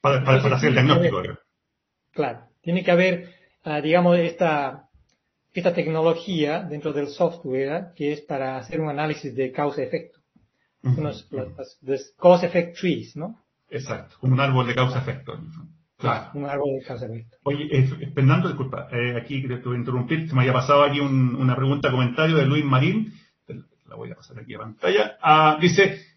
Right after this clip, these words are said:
Speaker 1: "¿Qué programas tiene, si es que sabe, eh, qué programas tiene nasa para extender este conocimiento en, en A I, eh, o en sistemas autónomos en general, a la universidad y sus estudiantes?". Claro, porque tú bien decías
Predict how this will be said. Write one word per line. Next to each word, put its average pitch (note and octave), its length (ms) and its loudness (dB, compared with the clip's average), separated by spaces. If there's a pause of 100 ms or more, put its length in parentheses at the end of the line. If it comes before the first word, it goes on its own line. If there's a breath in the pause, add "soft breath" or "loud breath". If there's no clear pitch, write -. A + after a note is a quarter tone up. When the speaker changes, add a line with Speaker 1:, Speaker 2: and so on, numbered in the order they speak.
Speaker 1:
"¿Qué A#3+ 120 0
programas B3+ 580 6
tiene, A#3 360 4
si - 80 -4
es - 80 -4
que - 80 -2
sabe, C#3+ 400 4
eh, B2 380 -2
qué F3+ 80 0
programas F3 340 4
tiene D#3+ 180 6
nasa F#3 460 6
para F3+ 300 6
extender E3 420 0
este F3+ 180 0
conocimiento D3+ 800 2
en, B2+ 280 4
en B2+ 420 0
A B2 160 6
I, D#3+ 160 -4 (200)
eh, A#2 260 0
o A#2 120 -2
en A2+ 60 -6
sistemas C3 320 0
autónomos C3 500 -2
en C3 60 -4
general, C#3 400 -2 (300 soft breath)
a D#3 120 4
la C#3+ 120 4
universidad C#3+ 560 2
y F#3 80 2
sus F#3+ 160 2
estudiantes?". D3+ 520 2
Claro, C#3+ 180 4
porque C3 140 -2
tú D3 80 -2
bien F3 160 4
decías F3+ 440 2